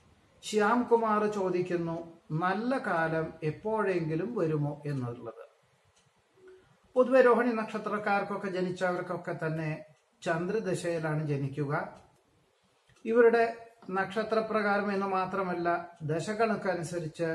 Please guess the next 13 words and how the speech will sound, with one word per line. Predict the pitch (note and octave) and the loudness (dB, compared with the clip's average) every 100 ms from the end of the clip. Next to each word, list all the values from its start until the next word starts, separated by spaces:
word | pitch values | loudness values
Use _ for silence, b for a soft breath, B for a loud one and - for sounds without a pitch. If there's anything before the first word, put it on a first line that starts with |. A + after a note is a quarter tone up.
| - - _ _ _ _ _ | -4 -12 _ _ _ _ _
പത്ത് | F3 F3+ G#3 | -4 4 4
വർഷമാണ് | F#3 G3+ F3+ E3+ E3 | 4 0 -2 -2 -2
ചന്ദ്രദശ | E3 D3+ D#3 D3+ D3+ D3+ D#3 D#3+ | -2 -2 0 0 0 -2 -4 -4
ഉണ്ടാവുക. | D3+ D3 C#3+ D3 F#3 - D3 | -2 0 0 0 -4 -4 -2
രോഹിണി, | D3+ D#3 E3 | 0 0 0
അത്തം, | D#3 E3 D#3 | -2 -4 -2
തിരുവോണം | D#3 D3+ D3+ - - | 2 2 2 -2 -4
എന്നീ | D#3 E3 D#3 | -4 -2 -6
നക്ഷത്രങ്ങൾ | D#3 D#3 D#3+ E3 D#3 | -6 -8 -6 -2 -2
ജനിച്ചാൽ | D#3 - F#3 - - - - - _ - _ - - - | -2 -4 -4 -6 -10 -16 -18 -20 _ -20 _ -20 -20 -4
ഈ | A#3+ | -2
പത്ത് | A#3 A3 A#3+ | 0 4 8
വർഷത്തിൽ | A#3 A3 A3 A3 | 8 6 2 2